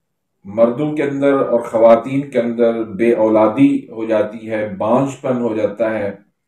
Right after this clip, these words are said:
एज़ोस्पर्मिया यानी बिल्कुल स्पर्म जो है वो उसमें निल हो जाते हैं। तो ऐसी कंडीशन के अंदर भी ये नुस्खा लाजवाब है।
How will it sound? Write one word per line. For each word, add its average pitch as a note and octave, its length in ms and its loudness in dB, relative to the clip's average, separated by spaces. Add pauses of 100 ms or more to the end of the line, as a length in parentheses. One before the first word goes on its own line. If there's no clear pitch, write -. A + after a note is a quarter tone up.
(760)
एज़ोस्पर्मिया C#3+ 1300 2 (1200)
यानी C3 260 0 (220)
बिल्कुल D3+ 580 -2
स्पर्म C#3 560 -2
जो A#2 120 4
है A2+ 200 6
वो A2+ 260 0
उसमें A#2 360 -10 (140)
निल C3 240 6
हो A2+ 140 2
जाते F2+ 320 -6
हैं। - 140 -20 (760)
तो A2+ 80 -4 (880)
ऐसी E3 360 2
कंडीशन C#3 540 0
के C3+ 80 0
अंदर A#2+ 340 4
भी A2+ 200 0 (280)
ये A2+ 220 -4
नुस्खा A2 340 -6
लाजवाब F#2+ 600 -2
है। D#2 160 -20